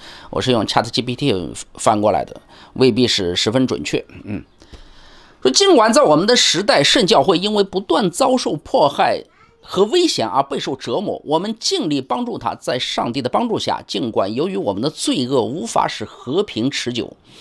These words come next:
但我们至少可以通过豁免某些日子，使其在某种程度上，啊，变得安全。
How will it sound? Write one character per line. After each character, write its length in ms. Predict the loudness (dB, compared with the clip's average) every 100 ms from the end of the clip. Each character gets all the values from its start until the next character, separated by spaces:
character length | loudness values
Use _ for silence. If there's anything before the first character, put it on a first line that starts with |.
| -20 -20 -20 -12 2
但 180 | 4 6
我 100 | 4
们 200 | 2 -2 _ _ _
至 200 | 0 4
少 200 | 6 4
可 160 | 4 2
以 140 | 0
通 260 | 0 0 0
过 140 | 0
豁 340 | -2 -2 0 4
免 200 | 4 2
某 160 | 0
些 160 | 2 2
日 220 | 2 0
子， 160 | 0 -2
使 240 | 0 -2
其 180 | -2 0
在 140 | 2
某 200 | 4 4
种 200 | 2 0 0
程 340 | 0 2 2
度 200 | 2 0
上， 240 | 0 -4 -8 _ _ _ _ _ _ _ _ _ _ _
啊， 80 | 0
变 180 | 2 2
得 80 | 0
安 100 | -6
全。 180 | -8